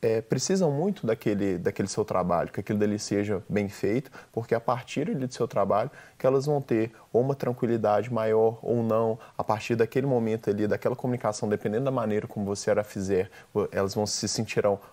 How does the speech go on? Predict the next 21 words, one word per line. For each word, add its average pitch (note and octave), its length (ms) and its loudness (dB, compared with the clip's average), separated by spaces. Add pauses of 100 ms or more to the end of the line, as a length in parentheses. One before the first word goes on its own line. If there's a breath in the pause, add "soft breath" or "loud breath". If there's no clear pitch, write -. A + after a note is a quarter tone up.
mais A2+ 300 2
ou G#2+ 100 2
menos G#2 300 0
acolhidas. G#2+ 580 0 (280 loud breath)
Então, A#2+ 240 2
acho C3 140 -4
que - 60 -10
quando C#3+ 160 2
você C#3 440 2
percebe, A2+ 720 0 (420 loud breath)
né, G2 100 4
o G#2 80 6
valor G#2+ 480 2
do E3 100 -2
seu D#3+ 200 -4
trabalho, G2+ 520 0 (220 loud breath)
o F#2 60 4
alcance A#2 480 2
do - 80 -10
seu A#2+ 120 2
trabalho, A2+ 480 0